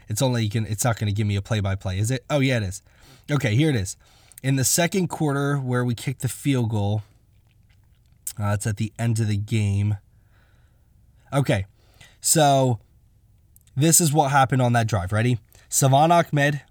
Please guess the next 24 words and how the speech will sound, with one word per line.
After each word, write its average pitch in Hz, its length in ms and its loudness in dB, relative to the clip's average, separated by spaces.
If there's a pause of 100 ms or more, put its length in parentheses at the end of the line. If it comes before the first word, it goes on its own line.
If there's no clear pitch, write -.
(100)
fourteen-yard 143 840 0
carry. 95 440 -2 (380)
Tua 160 480 4
next 135 500 0
ge-, 135 200 -2
next 139 360 0
throw 123 400 0 (160)
or 123 140 -2
next 135 240 -2
play 117 300 -2
passed 123 380 0
the 110 60 -6
ball. 101 320 -2 (840)
Then 156 220 4
we 180 120 4
ran 170 320 4
the 127 80 4
ball, 104 400 -2 (460)
and 139 120 2
then 139 160 2
we 131 140 2
passed 156 480 2
it 110 180 -2 (1120)
one, 139 600 0